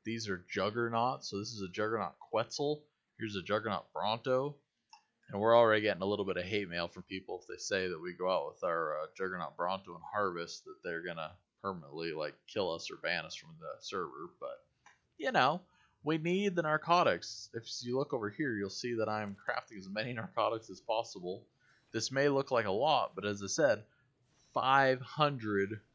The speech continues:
per one narcotic. So it, it'll disappear very quickly. So, let's see if we have our foundations and get going here.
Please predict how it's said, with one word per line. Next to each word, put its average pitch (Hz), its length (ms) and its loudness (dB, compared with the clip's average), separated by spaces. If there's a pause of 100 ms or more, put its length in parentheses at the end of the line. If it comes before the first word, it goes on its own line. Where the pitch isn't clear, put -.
(260)
per 110 200 2
one 113 720 0 (260)
narcotic. 95 600 4 (640)
So - 320 0
it, 131 300 2 (1040)
it'll 117 200 2
disappear 101 500 -4
very 87 200 0
quickly. - 380 -12 (360)
So, - 380 0 (1400)
let's 104 200 -6
see 143 80 0
if 117 100 -8
we 107 120 -2
have 98 340 -2
our - 180 -10
foundations 113 640 -6
and 95 120 -12
get 98 160 -10
going 98 380 -6
here. 90 240 -8